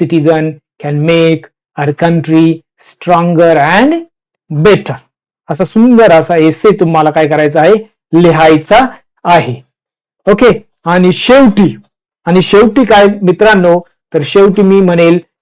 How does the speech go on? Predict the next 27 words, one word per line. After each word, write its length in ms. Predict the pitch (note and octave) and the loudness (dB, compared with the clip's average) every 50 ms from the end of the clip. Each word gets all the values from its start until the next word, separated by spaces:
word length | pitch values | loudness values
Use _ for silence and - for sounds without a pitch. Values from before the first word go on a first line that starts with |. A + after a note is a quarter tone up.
| _ - E3+ | _ -6 -2
की 320 | F#3 F3+ F3+ E3+ E3+ F#3 - _ _ _ _ _ _ _ _ - | 0 2 2 2 0 -2 -8 _ _ _ _ _ _ _ _ -4
तुम्ही 540 | - F3+ F3+ F3+ F#3+ F#3+ F3 E3 E3 E3 E3 - _ _ _ - - | 0 2 2 4 4 4 4 2 2 0 0 -4 _ _ _ -4 -2
या 120 | F3 F3 | 0 2
व्हिडिओला 600 | E3+ E3 E3+ F3 F3 F3 E3+ E3+ E3 D#3+ D#3 D3 - _ _ _ - | 2 2 4 4 4 4 4 4 4 4 2 0 -2 _ _ _ -6
लाईक 580 | D3+ D#3 E3 E3+ F3+ F3 G3 A3+ - _ - - | -2 0 2 4 4 4 2 2 -2 _ -4 -2
करा, 300 | G3 G3 F#3+ F#3 F3+ D#3 D3+ - _ _ _ _ _ _ _ _ _ _ _ - | 0 2 4 4 2 2 0 -2 _ _ _ _ _ _ _ _ _ _ _ -8
व्हिडिओ 200 | D#3 D#3 E3+ F#3 | -4 0 2 4
आवडला 500 | F#3 E3+ E3 E3 F3 F#3+ F3+ F3 F#3+ F#3 | 4 4 4 4 4 4 4 4 4 4
असल्यास 640 | F3 F3 E3+ - - F#3+ F3+ F3+ F3+ F3 E3+ E3+ - F3 | 4 2 0 0 -2 0 2 4 4 4 2 0 -2 -4
नक्की 400 | F3+ E3+ - _ - G3 F#3+ F3 | -6 -6 -6 _ -2 0 0 0
शेअर 440 | - - - G3+ A3+ B3 B3+ B3 | -2 0 2 2 4 4 4 2
करा, 360 | F#3+ - F#3+ F3 E3+ E3 E3 F3+ - | 2 2 2 2 2 2 2 0 -2
आणि 160 | E3 E3 E3 | -4 -4 -4
हो, 420 | D#3 C3 A#2+ D#3 D#3 D#3 D3 C#3+ C#3+ - _ _ _ _ _ _ _ _ - | -4 -2 -2 0 0 0 0 -2 -4 -10 _ _ _ _ _ _ _ _ -4
चॅनलला 420 | E3 E3 F#3 G#3+ A3+ A#3 A3+ A3+ | -2 0 2 4 4 4 4 2
सबस्क्राईब 680 | A3 - - - F3 E3 D#3+ - - - C4+ C4+ A#3+ | 0 -2 -4 -2 -2 -2 -2 -4 -2 0 0 2 2
करायला 340 | A3+ - G#3 G3 F#3+ F#3 F3 | 0 0 0 2 2 2 2
मात्र 260 | E3+ E3 D#3+ - E3 | 0 0 -2 -2 -2
विसरू 360 | E3 D#3+ D#3+ D#3 - F#3 G3+ F#3+ | 0 0 0 -2 0 0 0 0
नका. 360 | F3+ D#3+ D3+ E3+ D#3 D#3 D3+ | 0 0 0 0 0 0 0
तुमचा 440 | D3+ _ _ - - F3+ F3+ G#3+ A3 | -2 _ _ -8 -6 -4 -2 -2 -2
एक 320 | A3 G#3 G#3 A3 G#3 G#3 | 0 0 0 0 0 -4
सबस्क्राईब 800 | G3+ - - F#3+ F3 E3 - - - G#3 G3 F#3+ F#3+ F#3+ F#3 F3+ | -8 -4 -2 -2 -2 -2 -6 -6 -2 0 2 4 2 2 2 0
आणि 220 | E3+ E3+ E3 D#3+ | -2 -4 -4 -4
तुमचा 200 | F3 E3+ D3+ F3+ | -6 -4 -4 -4
एक 300 | - F3 F#3+ F#3+ - F#3 | 0 2 0 2 2 2
लाईक 360 | F3 E3 D#3 D#3 D#3 D3 C#3+ | 2 2 2 0 0 -4 -6